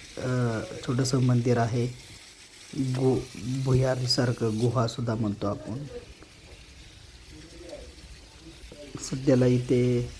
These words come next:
या मंदिरामध्ये मूर्ती नाही आहे, बांधकाम चालू आहे या येथील परिसरामधलं. बारवचं सुद्धा इथे दगडी बांधकाम चालू आहे.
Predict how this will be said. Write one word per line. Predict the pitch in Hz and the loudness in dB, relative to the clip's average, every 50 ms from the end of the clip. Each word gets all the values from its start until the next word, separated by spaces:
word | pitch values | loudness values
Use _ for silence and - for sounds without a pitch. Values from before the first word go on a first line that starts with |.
| - - | -14 -12
या | 165 - - 120 131 127 123 120 120 120 120 123 127 - - - - - - - - - - - - - - - - - - | -8 -6 -4 -2 0 0 2 2 0 0 0 -2 -4 -6 -10 -14 -16 -16 -16 -16 -18 -18 -18 -18 -18 -18 -18 -18 -10 -4 0
मंदिरामध्ये | 139 135 127 123 131 123 120 117 120 123 123 113 120 127 | 2 4 4 6 4 4 6 6 6 4 4 4 2 2
मूर्ती | 127 127 123 117 117 123 - - 131 | 2 4 4 2 2 0 0 0 0
नाही | 120 120 117 113 113 113 | 2 2 2 2 0 0
आहे, | 117 135 147 - - - - - - - - - - - - | -2 -2 -4 -8 -14 -18 -18 -16 -16 -16 -16 -16 -14 -8 -6
बांधकाम | 143 139 143 - 123 127 123 - 143 135 | -2 2 4 6 6 4 4 6 4 4
चालू | 131 127 - 131 120 120 | 4 4 4 4 6 6
आहे | 123 123 120 120 127 123 | 6 4 4 4 4 4
या | 120 120 117 110 107 - - - - - - - - - | 4 4 2 0 -2 -8 -14 -16 -16 -16 -16 -12 -8 -8
येथील | 123 123 - 135 120 | -6 -4 -2 -2 -2
परिसरामधलं. | 120 - - 123 113 120 117 - 127 117 117 117 117 110 107 113 110 107 110 117 - - - - - - - - - - - - - - - - - | 0 0 2 2 2 2 2 2 2 2 4 4 2 2 2 2 0 0 0 -2 -6 -12 -20 -20 -20 -20 -18 -18 -18 -18 -18 -18 -18 -18 -16 -10 -4
बारवचं | - 131 131 127 127 123 117 117 123 127 127 123 139 127 | -2 0 2 6 6 6 8 6 6 4 2 2 0 0
सुद्धा | - - 127 117 120 - 160 175 165 - - - - - - | 0 0 -2 -2 0 2 2 2 2 0 -2 -6 -12 -10 -8
इथे | 98 117 - 135 120 117 113 98 - - - - | -6 -4 -2 0 0 2 0 -2 -4 -8 -10 -6
दगडी | 131 123 135 123 123 131 123 131 | -2 0 2 2 2 4 4 4
बांधकाम | 127 127 127 123 123 120 - 135 120 120 | 4 4 4 4 4 2 2 2 2 2
चालू | 117 - - 113 113 113 | 2 0 0 0 2 2
आहे. | 113 113 107 123 127 123 123 - - - | 0 0 0 -2 -4 -6 -6 -8 -12 -18